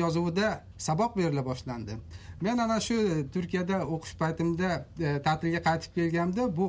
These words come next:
qonun qabul qilinganligini ko'rib juda ham xursand bo'lganman. Chunki ana shu qonunni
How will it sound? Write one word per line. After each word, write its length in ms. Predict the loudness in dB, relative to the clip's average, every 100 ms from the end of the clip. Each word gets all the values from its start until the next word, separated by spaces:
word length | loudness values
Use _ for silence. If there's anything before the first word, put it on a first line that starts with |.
| 0
qonun 280 | 0 2 2 0 0
qabul 240 | -2 0 -2
qilinganligini 500 | 0 2 2 0 0
ko'rib 200 | 0 0 0
juda 180 | 2 2
ham 80 | 2
xursand 300 | -2 0 0 2
bo'lganman. 540 | 0 0 2 2 0 -4 -12 -10 -6
Chunki 240 | 0 0
ana 160 | 0 0
shu 180 | 0 0 0 2
qonunni 520 | 4 4 2 2